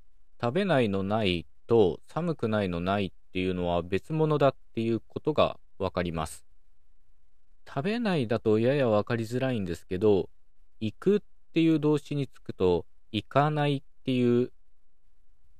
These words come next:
形になりますよね。つまりないっていうのは未然形についているっていうことです。同様に、行かはしないとかは当然言えなくて、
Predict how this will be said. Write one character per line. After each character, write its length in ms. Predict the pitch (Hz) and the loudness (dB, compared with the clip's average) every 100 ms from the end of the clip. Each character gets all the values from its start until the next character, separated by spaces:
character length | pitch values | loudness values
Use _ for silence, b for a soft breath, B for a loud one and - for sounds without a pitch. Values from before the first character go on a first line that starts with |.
| - - | -16 -8
形 380 | - 107 - | -2 -2 -2
に 260 | 107 98 98 | -2 0 0
な 120 | 92 | 0
り 100 | 92 | 0
ま 120 | 92 | -2
す 160 | 90 82 | -4 -6
よ 80 | 78 | -4
ね。 240 | 98 117 - - - - | -4 -4 -10 -18 -18 -8
つ 120 | 135 | 0
ま 120 | 110 | 2
り 120 | 95 | 4
な 180 | 98 135 | 4 2
い 40 | 131 | 0
っ 40 | |
て 220 | - - | -4 0
い 100 | 92 | 0
う 60 | 92 | 2
の 100 | 87 | 0
は 80 | 87 | 2
未 160 | 95 104 | 2 2
然 200 | 143 139 | 0 0
形 220 | 131 131 | 0 2
に 120 | 120 | 0
つ 160 | - 127 | 0 -2
い 120 | 95 | 0
て 140 | 87 | -2
い 40 | 82 | 0
る 180 | 87 | -2
っ 140 | - - | -4 -6
て 80 | 85 | -2
い 100 | 82 | -2
う 60 | 80 | -2
こ 160 | 76 | -6
と 180 | - 80 | -4 -4
で 100 | 76 | -4
す。 220 | - - - - - - - - - - - - - - - | -10 -16 -18 -18 -18 -18 -18 -18 -18 -18 -16 -16 -16 -16 -4
同 180 | 120 131 | 0 4
様 200 | 135 131 | 4 2
に、 320 | 143 151 87 - - - - - - | 2 0 -2 -8 -18 -18 -18 -14 -6
行 140 | 107 | -6
か 280 | - - 196 | -6 -4 0
は 360 | 185 117 90 - - - - - - - - | 4 4 4 0 -12 -16 -18 -18 -18 -18 -10
し 260 | - 104 | -6 -2
な 200 | 95 92 | 2 2
い 140 | 95 - - - - | 2 -4 -16 -10 -6
と 100 | 90 | 0
か 160 | 90 | 2
は 280 | 87 87 87 | 4 4 2
当 160 | - 110 | -2 -2
然 160 | 107 95 | -2 -2
言 140 | 98 | 0
え 60 | 117 | 0
な 120 | 123 | -4
く 140 | - | -6
て、 320 | - 101 85 | -2 0 0